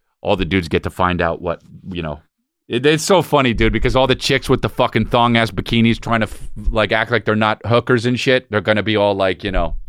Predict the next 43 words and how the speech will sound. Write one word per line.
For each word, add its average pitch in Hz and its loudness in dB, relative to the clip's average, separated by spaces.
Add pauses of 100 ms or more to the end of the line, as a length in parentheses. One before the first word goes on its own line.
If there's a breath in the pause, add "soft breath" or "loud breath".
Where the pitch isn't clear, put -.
(440)
"Today's 156 4
the 156 2
day, 147 4
National 147 0
Boyfriend 139 2
Day," 127 6
and 120 4
this 123 4
is 113 -4
the 117 0
day 113 4
they're 104 2
gonna 104 2
get 95 2
the 95 2
most 95 2
unfollows. 92 0 (920)
Fucking 110 -8
incels 113 -2
at 107 2
the 107 -2
cu-, 120 -2
uh, 113 0
at 104 2
the 107 -2
keyboard 101 2
going 95 2
like 85 -2
this. 90 -2 (100)
This 123 0
is 143 -2
the 156 4
number 160 4
one 156 4
day 131 4
the 120 2
incels 123 0
at 104 -4
the 104 -4
keyboard 101 2
go 98 2
like 90 4
this. 80 -2